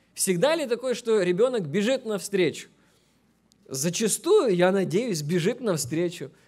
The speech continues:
Я прихожу домой, у меня вот особенно двое младших деток, они еще маленькие, два и четыре года, они бегут навстречу. Они так рады, они счастливы, они обнимают на перегонки.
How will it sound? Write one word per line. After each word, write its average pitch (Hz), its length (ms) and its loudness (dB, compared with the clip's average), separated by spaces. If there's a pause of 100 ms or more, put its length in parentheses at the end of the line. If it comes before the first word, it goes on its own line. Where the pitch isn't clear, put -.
Я 139 120 0
прихожу 156 380 -2
домой, 175 400 0
у - 20 -2
меня 147 280 -4
вот 151 280 -8
особенно 139 500 -8
двое 143 300 -2
младших 135 540 -8
деток, 160 360 -4
они 135 180 -8
еще 127 200 -10
маленькие, 151 460 -8
два 143 220 -2
и - 60 -2
четыре 151 360 -8
года, 156 300 -4
они 180 180 -8
бегут 175 300 -8
навстречу. 165 680 -6 (560)
Они 214 280 -2
так 196 260 -4
рады, 196 460 0
они 196 280 0
счастливы, 180 600 -4
они 202 120 -4
обнимают 208 600 0
на 214 100 2
перегонки. 214 720 0